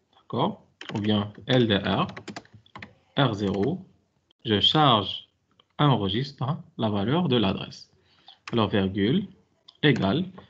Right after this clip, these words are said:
c'est le zéro X. L'adresse du registre d'horloge, c'est tout simplement le zéro X quatre, le zéro X quatre zéro zéro F E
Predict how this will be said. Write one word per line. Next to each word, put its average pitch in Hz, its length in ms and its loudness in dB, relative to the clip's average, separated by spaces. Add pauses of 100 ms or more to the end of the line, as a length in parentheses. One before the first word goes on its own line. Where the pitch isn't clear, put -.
(120)
c'est 123 200 -2
le 113 120 4
zéro 107 300 0 (100)
X. - 400 -4 (2250)
L'adresse 147 680 2
du 127 160 2
registre 131 560 2
d'horloge, 110 640 0 (160)
c'est - 160 -8
tout 120 100 -6
simplement 113 640 0
le 127 140 2
zéro 107 480 -2
X 190 300 -2
quatre, - 540 -2 (600)
le 117 80 2
zéro 107 320 0
X - 240 -6
quatre 151 440 -4
zéro 104 300 -2
zéro 107 500 -4 (380)
F 117 300 0 (100)
E 170 240 2